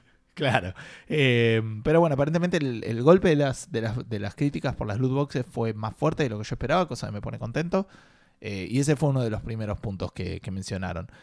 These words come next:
El segundo también era el tema de, eh, que para craftear algunas cartas de Star, eh, tenés que tener cierto rango. Porque lo que dicen es, no es que podés vos poder comp-, eh, arrancar el juego, comprarte un montón de cajas, hacerlas polvo y craftear las cartas y de repente jugar como un campeón.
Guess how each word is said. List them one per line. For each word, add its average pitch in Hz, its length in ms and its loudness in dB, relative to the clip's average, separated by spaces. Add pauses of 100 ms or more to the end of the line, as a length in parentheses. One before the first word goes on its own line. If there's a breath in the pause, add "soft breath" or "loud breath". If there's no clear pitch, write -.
(360 soft breath)
El 131 160 0
segundo 175 420 4
también 151 300 -2
era 143 160 0
el 131 80 -4
tema 147 260 0
de, 127 640 0
eh, 113 80 -6
que 120 100 -6
para 107 560 -4
craftear 170 460 4
algunas 117 360 -2
cartas 120 280 -4
de 135 80 -4
Star, 151 340 2 (380 loud breath)
eh, 107 340 -4
tenés 143 240 0
que 147 100 -2
tener 123 280 -4
cierto 123 340 -4
rango. 101 540 -8
Porque 117 260 -4
lo 117 140 -2
que 131 60 -4
dicen 139 240 -2
es, 101 120 -4
no 127 160 0
es 139 100 0
que - 140 -4
podés 120 300 -2
vos 123 160 0
poder - 320 -4 (160)
comp-, 107 260 -6
eh, 101 180 -6
arrancar 101 300 -6
el 131 80 -2
juego, 170 240 2
comprarte 127 320 -6
un 120 40 -4
montón 123 240 -4
de 127 80 -6
cajas, 147 440 0 (220 loud breath)
hacerlas 120 320 -2
polvo 147 340 2
y 135 60 -2
craftear 113 380 -4
las 113 100 -4
cartas 123 340 -4
y 101 40 -2
de 95 40 -4
repente 107 240 -6
jugar 104 240 -4
como 113 140 -10
un 117 60 -10
campeón. 156 420 0